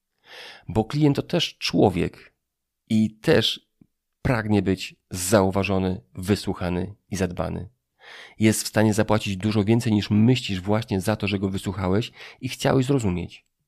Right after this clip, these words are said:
I nie sprzedawałeś mu przy tym niczego na siłę. Co zyskasz dzięki słuchaniu? Według mnie będziesz spokojniejszy. Po drugie, będziesz miał wokół siebie przyjemniejsze środowisko.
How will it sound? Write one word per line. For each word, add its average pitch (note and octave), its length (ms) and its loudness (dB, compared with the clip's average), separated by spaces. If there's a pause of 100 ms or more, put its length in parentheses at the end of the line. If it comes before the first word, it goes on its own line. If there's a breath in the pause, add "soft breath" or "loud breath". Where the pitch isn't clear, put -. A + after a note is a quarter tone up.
(340)
I A#2 80 4
nie B2 100 6
sprzedawałeś B2 420 2
mu A2+ 100 4
przy - 180 -6
tym G#2+ 480 -2 (440)
niczego G#2+ 340 0
na G2+ 100 2
siłę. F2+ 380 -8 (1000)
Co G#3 200 2
zyskasz F#2+ 460 0 (140)
dzięki G2+ 320 0
słuchaniu? F2 480 -8 (1900 loud breath)
Według G#2 280 4
mnie B2+ 300 4
będziesz G#2+ 440 2
spokojniejszy. F2+ 800 0 (960)
Po G2 120 -2
drugie, G#2+ 380 2
będziesz A2 280 0
miał A#2+ 120 4
wokół A2 240 0
siebie A2 480 2 (400)
przyjemniejsze B2 580 2
środowisko. F2+ 680 -6